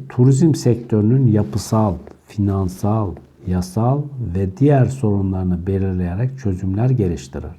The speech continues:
Bunları Turizm Bakanlığı'nın onayına sunar. Bu konuda turizm işletmeleri ve bakanlık başta olmak üzere ilgili bakanlık ve kuruluşlar arasında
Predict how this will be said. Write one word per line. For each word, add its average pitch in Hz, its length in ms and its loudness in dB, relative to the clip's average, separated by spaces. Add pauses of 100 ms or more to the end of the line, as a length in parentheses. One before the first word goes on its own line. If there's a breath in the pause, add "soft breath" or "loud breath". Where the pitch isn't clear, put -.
(680 loud breath)
Bunları 131 720 6
Turizm 127 480 4
Bakanlığı'nın 110 760 0
onayına 90 420 0
sunar. 80 380 -4 (680 loud breath)
Bu 127 260 2
konuda 131 480 0
turizm 123 440 2
işletmeleri 110 920 2
ve 98 220 2
bakanlık 110 600 0
başta 101 300 -4
olmak 110 380 -4
üzere 107 560 -2
ilgili 107 500 2
bakanlık 107 600 -4
ve 104 60 0
kuruluşlar 107 680 -2
arasında 95 720 -4